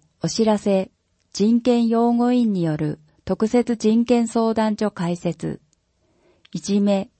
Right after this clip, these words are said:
虐待、差別、家族の問題など、人権に関する日頃の悩み事の解決に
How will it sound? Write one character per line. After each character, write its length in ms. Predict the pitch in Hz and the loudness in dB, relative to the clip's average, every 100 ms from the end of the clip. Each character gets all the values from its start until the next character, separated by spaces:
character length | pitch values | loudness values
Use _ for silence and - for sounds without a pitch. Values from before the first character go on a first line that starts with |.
| _ | _
虐 320 | - 160 156 202 | -6 -2 0 0
待、 340 | 208 190 180 - _ | 0 0 -2 -6 _
差 220 | - - | -8 -4
別、 500 | 214 190 - 156 - - _ _ _ - | -2 -2 -4 -8 -10 -12 _ _ _ -6
家 120 | 254 | -2
族 280 | 254 247 196 | 0 0 0
の 100 | 170 | 0
問 260 | 165 196 | 0 0
題 240 | 208 208 208 | 0 0 0
な 140 | 202 | -2
ど、 240 | 185 165 - _ _ _ | -4 -8 -10 _ _ _
人 300 | - 233 240 | 0 2 2
権 220 | 247 240 | 2 2
に 120 | 240 | 0
関 320 | 233 214 226 | 0 -2 0
す 160 | 220 214 | -2 -4
る 220 | 180 156 _ | -4 -6 _
日 160 | - 208 | -6 0
頃 240 | 226 240 | 2 4
の 160 | 233 226 | 2 0
悩 300 | 196 196 220 | 0 2 2
み 100 | 233 | 2
事 260 | 233 233 | 0 0
の 140 | 220 214 | -2 -2
解 300 | - 254 240 | 0 0 0
決 320 | 196 - 165 | -2 -2 -2
に 240 | 156 147 | -2 -2